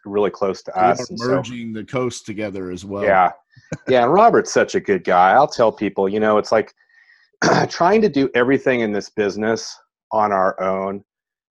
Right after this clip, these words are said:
Speaker 1: is not a best practice. That's not how businesses in America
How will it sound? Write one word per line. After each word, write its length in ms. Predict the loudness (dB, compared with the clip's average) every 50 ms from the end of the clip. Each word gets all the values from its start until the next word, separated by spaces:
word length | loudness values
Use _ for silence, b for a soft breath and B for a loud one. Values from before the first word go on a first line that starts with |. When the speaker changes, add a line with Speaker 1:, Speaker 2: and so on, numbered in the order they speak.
| _ _
Speaker 1:
is 260 | -4 -2 -2 0 -2 0
not 280 | 0 2 4 4 2
a 40 | 2
best 260 | 2 2 0 0 0
practice. 460 | 0 2 2 2 2 0 -6 -6 -2
That's 220 | 0 0 0 0 0
not 200 | 0 0 0 2
how 160 | 2 0 0
businesses 600 | 2 0 0 0 0 -2 -6 -4 -4 -4 -4 -2
in 60 | -4
America 720 | -4 -2 -2 0 0 0 0 0 -2 -2 -2 -2 -4 -6